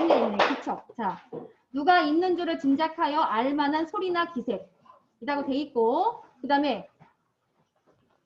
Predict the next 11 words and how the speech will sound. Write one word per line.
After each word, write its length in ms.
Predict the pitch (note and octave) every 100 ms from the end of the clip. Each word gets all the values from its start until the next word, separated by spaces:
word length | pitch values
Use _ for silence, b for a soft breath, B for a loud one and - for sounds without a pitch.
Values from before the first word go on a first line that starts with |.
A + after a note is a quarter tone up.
| _ _ _ _
이거, 240 | C#4 D#4 F#4+
이거 240 | C4+ C#4+ F#4+
들어간 600 | E4+ F4 E4+ E4+ C4+ A3
문장, 420 | D#4+ E4+ C#4+ G#3
얘들아, 180 | B3 B3+
문장 320 | D#4 F4+ F4
써야지. 540 | F#4+ F4+ C#4+ C#4 F3+ - - - -
어, 80 |
어, 40 | A#3+ B3 D#4 A#3+
어떻게 240 | A#3+ F4+ F#4
썼어요? 500 | D#4+ C4+ B3+ G4+